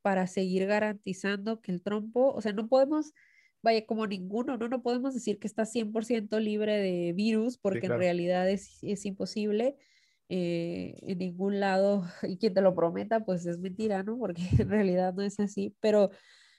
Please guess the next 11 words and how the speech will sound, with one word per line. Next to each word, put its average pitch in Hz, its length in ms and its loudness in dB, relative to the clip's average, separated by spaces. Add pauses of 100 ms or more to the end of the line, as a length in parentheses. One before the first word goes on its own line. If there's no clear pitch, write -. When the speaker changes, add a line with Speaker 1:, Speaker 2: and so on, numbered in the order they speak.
Speaker 1:
siguiendo 226 540 0
todos 262 300 6
los 254 160 4
protocolos 208 840 0 (180)
que 180 400 0
hemos 214 340 0
establecido 185 840 0
de 190 120 0
entrada 185 460 2
al 202 100 0
museo 202 520 0